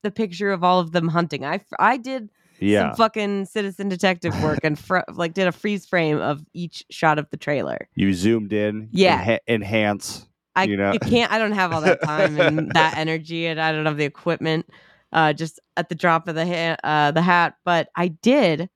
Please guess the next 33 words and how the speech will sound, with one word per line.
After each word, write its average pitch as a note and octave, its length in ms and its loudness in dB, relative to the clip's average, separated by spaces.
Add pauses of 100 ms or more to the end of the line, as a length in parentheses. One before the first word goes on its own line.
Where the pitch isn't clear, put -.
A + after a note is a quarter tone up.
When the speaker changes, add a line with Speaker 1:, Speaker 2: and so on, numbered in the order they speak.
Speaker 1:
freeze A#3+ 380 -6
frame, G#3 360 2
study A#3 360 -2
it G#3 120 -6
pretty A3+ 140 -6
closely. A3 460 -2
There's F#3 300 0
someone C4 340 2
who's A3+ 240 0
wearing G3+ 280 2
the F3+ 80 2
exact E3 300 0
same D#3 180 -2
outfit D3+ 400 -6
that B2+ 100 -8
Mari C#3+ 420 0
always B2+ 280 -4
wears D2+ 400 -4 (420)
in F3 300 4
Speaker 2:
Okay. D#3+ 120 6
Speaker 1:
The D3+ 80 4
Hunt. C#3+ 460 -2 (300)
Obviously, G3 440 0
Ty's, E3+ 380 -2
like, C#3+ 140 -10
in C#3+ 80 -4
the C#3 60 -2
front. E3 460 0
She's D#3 180 -10
pretty D#3 240 -4
obvious. C3+ 640 -2 (400)
But, F3 140 0
like, E3+ 340 2